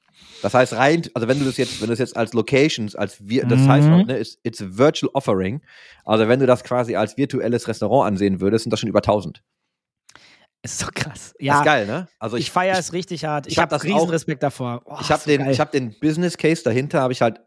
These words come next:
Speaker 1: richtig abgefeiert. Aber auch da, und da sind wir wieder genau beim Thema, wenn du die Community nicht hast, verkaufst du dieses Produkt auch nicht. Und dann interessiert's auch einfach kein scheiß Restaurant. Keiner will den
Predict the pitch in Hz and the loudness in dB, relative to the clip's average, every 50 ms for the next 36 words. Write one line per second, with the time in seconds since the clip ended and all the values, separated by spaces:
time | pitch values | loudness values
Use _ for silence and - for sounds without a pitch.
0 | _ _ _ - - - - 82 - - 107 95 - 87 82 - - - _ _ | _ _ _ -14 -12 -10 -10 -10 -10 -10 -10 -8 -6 -6 -6 -8 -10 -14 _ _
1 | - 120 120 135 123 120 123 - - 123 123 135 165 220 - _ _ _ _ _ | -2 0 2 2 2 0 -2 -2 0 0 0 0 0 -4 -6 _ _ _ _ _
2 | _ _ _ _ _ _ - 120 120 107 113 135 131 - 131 123 123 127 117 107 | _ _ _ _ _ _ 0 2 2 2 2 0 -2 -2 -2 2 2 2 2 2
3 | 107 101 104 117 127 139 139 139 131 - 117 113 123 131 147 170 170 - _ _ | 0 -2 -2 0 0 2 0 0 0 -2 -4 -4 -2 -4 -6 -6 -8 -12 _ _
4 | _ _ _ _ _ _ _ _ 101 107 135 156 151 143 147 143 139 127 135 - | _ _ _ _ _ _ _ _ 0 2 2 2 2 0 0 0 0 0 -2 0
5 | - 123 127 151 160 147 117 113 107 104 - - 107 127 156 - - _ _ _ | 0 0 0 2 2 2 0 0 -4 -4 -4 -4 -4 -4 -6 -10 -16 _ _ _
6 | _ - 98 - - - 113 110 123 127 - 131 120 123 120 - - 127 110 - | _ -4 -4 -4 -2 0 0 2 2 0 -2 -4 -4 -4 -6 -4 -4 -4 -4 -4
7 | - - - - - - - - _ _ _ _ - 107 110 113 110 110 113 - | -6 -12 -14 -14 -18 -20 -20 -20 _ _ _ _ -4 -2 -2 -2 -2 -6 -6 -2
8 | - 151 156 - - 117 - - 104 107 113 113 - - 123 127 135 131 - 127 | 0 0 0 0 -2 -4 -2 -4 -4 -4 -4 -4 -2 -2 -2 -2 -2 -2 -2 -2
9 | 123 127 - - 123 - - 117 123 127 117 113 135 - - - - _ _ - | -2 -2 -2 -4 -6 -4 -4 -4 -2 0 0 0 -2 -4 -8 -16 -20 _ _ -4
10 | - 127 143 147 131 110 120 135 131 127 127 131 131 123 | -4 -2 -2 -2 -4 -4 -4 -4 -4 -4 -6 -8 -10 -14